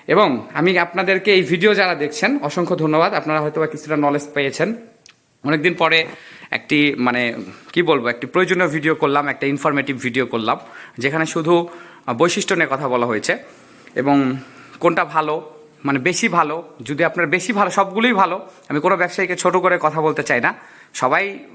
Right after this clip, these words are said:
যে যার মতো সাধ্য মতো চেষ্টা করতেছেন এবং বাজেট অনুযায়ী ক্রয় ক্ষমতার মধ্যে যারা আপনাদের কাস্টমার আছেন তাদেরকে নিয়ে কাজ করতেছেন, it's okay। But কোয়ালিটির দিক থেকে যদি বলেন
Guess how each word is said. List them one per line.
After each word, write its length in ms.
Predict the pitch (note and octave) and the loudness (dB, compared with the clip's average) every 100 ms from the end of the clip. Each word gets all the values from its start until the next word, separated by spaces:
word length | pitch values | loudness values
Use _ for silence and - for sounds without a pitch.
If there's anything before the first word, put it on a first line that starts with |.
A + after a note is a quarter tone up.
| B2+ | -12
যে 340 | B2 B2 E3 | -8 0 0
যার 160 | D#3+ E3 | 2 -2
মতো 240 | D#3+ - | -4 -6
সাধ্য 280 | D#3+ D3+ C3 | -2 -2 0
মতো 220 | D3+ C#3+ | -2 -2
চেষ্টা 300 | D3 C3+ D3+ | -4 -2 -2
করতেছেন 480 | C#3 C#3+ D3 - C#3 | -4 -6 -6 -2 0
এবং 260 | B2+ B2+ B2 - - | 0 0 -2 -10 -14
বাজেট 340 | B2 C3+ D#3 E3 | 0 0 0 -2
অনুযায়ী 480 | D3+ C#3 C#3 C#3 C3+ - - _ | 0 2 2 0 -4 -16 -20 _
ক্রয় 180 | E3 F3+ | 0 0
ক্ষমতার 420 | F3+ E3+ E3+ D#3+ | 0 0 0 -2
মধ্যে 400 | D3+ C3+ D3+ D3 | -4 0 0 2
যারা 280 | C3 C3 C3 | 2 2 0
আপনাদের 600 | C3 B2+ B2+ B2 B2 C3 | 0 -2 -2 -2 -8 -4
কাস্টমার 420 | C3+ - C#3 C3+ | -4 -2 0 2
আছেন 220 | B2+ C#3+ | 0 -4
তাদেরকে 340 | C#3 B2 A#2 | -4 -4 -4
নিয়ে 120 | B2 B2 | -4 -2
কাজ 220 | B2+ - | -4 -4
করতেছেন, 360 | B2+ B2+ C#3 | -6 -4 -2
it's 180 | C#3 C3+ | -2 0
okay। 260 | F3 F3 G#3 - - - - | -2 0 -4 -4 -18 -20 -4
But 120 | C#3 F3 - - - - - | -2 -2 -8 -20 -20 -20 -6
কোয়ালিটির 420 | - F#3+ A3+ G#3+ | -2 0 -2 -6
দিক 160 | F#3+ - | -6 -2
থেকে 160 | B3 | 0
যদি 200 | A#3 A#3 | 0 0
বলেন 380 | G#3 F#3+ A#3 F4+ | 2 2 2 -2